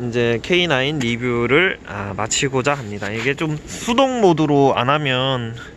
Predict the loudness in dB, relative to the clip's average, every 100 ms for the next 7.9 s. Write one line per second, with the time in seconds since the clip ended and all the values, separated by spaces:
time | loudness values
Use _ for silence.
0 | -18 -16 -14 -12 -14 -10 -10 -6 -4 0
1 | 0 0 -6 -14 -16 -16 -16 -16 -16 -16
2 | -16 -14 -14 -12 -14 -14 -14 -10 -2 0
3 | 0 2 0 0 -2 0 2 2 2 0
4 | -2 -6 -14 -14 -14 -8 -6 -2 -2 -2
5 | -8 -16 -14 -14 -14 -10 -8 -4 0 0
6 | 0 -2 0 2 2 0 -6 -4 -2 0
7 | 0 0 -2 -4 -2 -4 -4 -8 -4